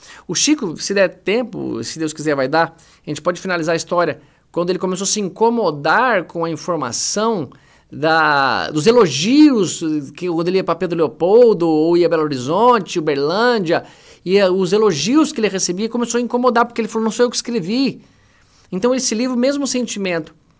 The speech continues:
ele pega e fala, "Este livro tem valor em sua capa. Leve-o com você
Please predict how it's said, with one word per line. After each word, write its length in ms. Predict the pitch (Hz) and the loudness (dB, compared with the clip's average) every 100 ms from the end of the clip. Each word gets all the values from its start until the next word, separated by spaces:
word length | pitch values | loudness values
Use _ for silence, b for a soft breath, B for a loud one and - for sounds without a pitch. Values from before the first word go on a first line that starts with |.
| _ - | _ -8
ele 180 | 143 | -8
pega 380 | 147 165 175 185 | 0 2 2 -2
e 60 | - | -4
fala, 260 | 165 123 - B B | -4 -4 -6 B B
"Este 240 | 170 165 | -4 -2
livro 380 | 160 165 226 240 | -2 0 0 -2
tem 180 | 240 190 | -2 -2
valor 280 | 175 190 208 | 0 0 -2
em 40 | |
sua 280 | 196 214 202 | -2 -2 -2
capa. 500 | - 143 117 - - _ _ _ B B | 0 0 0 -2 -14 _ _ _ B B
Leve-o 640 | 165 220 269 302 247 277 | 2 4 6 4 2 -2
com 200 | 269 226 | 0 0
você 640 | 190 151 - 170 196 214 | 0 -2 0 2 2 2